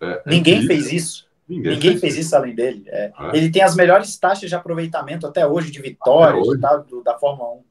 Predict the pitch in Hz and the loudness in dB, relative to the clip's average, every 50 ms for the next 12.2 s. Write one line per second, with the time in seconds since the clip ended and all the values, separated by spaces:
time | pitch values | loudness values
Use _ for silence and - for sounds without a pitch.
0 | _ _ _ - - - 226 202 - - 196 233 233 240 226 - 160 139 - - | _ _ _ -20 -12 -8 -8 -6 0 4 4 4 4 2 0 0 -2 -2 0 2
1 | 156 190 196 - - 135 147 156 156 - 123 98 113 156 175 - - _ _ _ | 2 2 2 2 2 2 2 2 2 0 -4 -4 -4 -4 -6 -8 -14 _ _ _
2 | _ _ - 170 208 247 247 220 190 180 180 202 220 240 233 226 196 - - 254 | _ _ -2 0 0 2 0 0 -2 0 2 2 2 2 0 -2 -4 -4 -6 -8
3 | 240 180 - 294 294 - 214 - - 220 381 - 277 285 269 233 - - 285 254 | -2 0 0 2 2 2 0 0 0 2 2 4 4 4 4 2 2 0 0 0
4 | 170 - 220 - - - - - - _ _ _ _ _ _ - 117 151 165 214 | 0 0 -2 -4 -8 -12 -18 -20 -20 _ _ _ _ _ _ -6 -2 0 0 -2
5 | - - - 220 220 - - 247 226 180 180 196 226 214 165 160 - 185 - - | -2 -4 -8 -10 -8 -4 -4 -4 0 4 6 6 6 4 0 -2 -6 -10 -8 -8
6 | 160 131 113 113 101 92 90 _ _ _ _ _ _ _ - - - 127 151 190 | -8 -8 -6 -8 -8 -10 -10 _ _ _ _ _ _ _ -18 -6 -4 -2 0 2
7 | 208 190 147 180 180 254 285 277 - 233 220 - 214 233 - 165 143 131 - 240 | 2 4 4 6 6 6 6 6 6 4 4 4 6 4 4 4 4 2 2 0
8 | 240 233 233 - - 139 147 156 139 - - - _ _ _ _ _ - 117 127 | -2 -2 -6 -8 -6 -4 -4 -4 -4 -6 -12 -20 _ _ _ _ _ 0 2 2
9 | 123 - - 120 147 - - - - - - 117 117 120 - - - _ _ _ | 2 2 2 2 4 4 4 2 -2 -6 -12 -12 -12 -12 -12 -14 -18 _ _ _
10 | _ _ _ - 143 160 185 185 - 208 214 214 214 208 226 214 208 208 202 196 | _ _ _ -4 -2 0 0 0 0 0 0 0 0 -2 -2 -2 -2 -4 -4 -2
11 | 208 214 214 220 214 214 - 226 220 214 - - 160 170 165 160 - 107 101 - | -2 -2 0 -2 -4 -4 -6 -8 -8 -2 0 2 2 2 0 -2 -6 -12 -14 -14
12 | - - - | -16 -18 -20